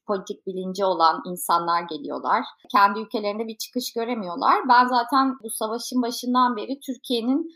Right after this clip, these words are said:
geleceğini Ukrayna gibi değil, daha ziyade Rusya gibi olabileceğinden endişeleniyordum. O yüzden Rusya'dan gelenlerin ne düşündükleri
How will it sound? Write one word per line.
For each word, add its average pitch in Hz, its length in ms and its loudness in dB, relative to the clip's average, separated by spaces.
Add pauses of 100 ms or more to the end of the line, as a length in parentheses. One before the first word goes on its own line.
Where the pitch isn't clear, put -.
(160)
geleceğini 226 840 -2
Ukrayna 254 480 4
gibi 233 320 -6
değil, 320 220 -4
daha 254 260 4
ziyade 247 320 0
Rusya 262 380 -4
gibi 180 380 -6 (140)
olabileceğinden 170 880 -4
endişeleniyordum. 160 920 -10 (320)
O 247 100 2
yüzden 277 380 4
Rusya'dan 269 560 4
gelenlerin 247 560 2
ne 254 140 -2
düşündükleri 233 840 -6